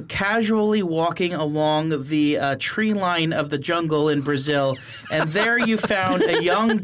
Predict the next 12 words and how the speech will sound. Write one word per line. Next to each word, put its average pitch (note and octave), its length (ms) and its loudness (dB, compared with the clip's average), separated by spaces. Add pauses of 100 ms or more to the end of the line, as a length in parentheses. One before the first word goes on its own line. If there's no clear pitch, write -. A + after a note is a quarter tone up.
Daniel F#3 240 0
Freitas D#3+ 560 0
being D#3+ 440 0
raised F3 500 0
by E3 160 0
a C#3+ 100 2
family F3+ 800 -2 (300)
of, D3+ 380 -2 (260)
of C#3+ 480 -4
jungle G#3 560 2
jaguars. C#3+ 840 0
Is, G#4 340 0